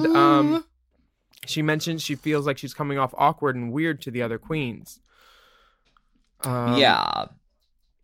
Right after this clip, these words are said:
Speaker 2: Yeah.
Speaker 1: Which, I mean, I get because I felt that too. I felt like an outsider kind of when I was there, but, like,
Speaker 2: Right.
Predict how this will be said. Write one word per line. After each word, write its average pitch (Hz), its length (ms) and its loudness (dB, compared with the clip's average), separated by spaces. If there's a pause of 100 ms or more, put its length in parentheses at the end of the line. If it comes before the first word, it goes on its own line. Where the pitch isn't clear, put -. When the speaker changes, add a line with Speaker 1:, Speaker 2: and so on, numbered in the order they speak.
Speaker 2:
Yeah. 107 480 0 (680)
Speaker 1:
Which, 214 520 0
I 185 80 2
mean, 202 460 0 (1700)
I 165 160 0
get 151 340 2
because 135 240 -2
I 131 140 2
felt 185 240 -2
that 170 220 0
too. 151 360 0
I 131 100 2
felt 143 200 0
like 117 160 -2
an 120 60 -8
outsider 117 560 -2
kind 117 280 -4
of 117 140 -4
when 117 140 -2
I 120 120 0
was 131 200 -4
there, 117 220 -2
but, 117 220 -6
like, 117 340 -4 (340)
Speaker 2:
Right. 101 260 0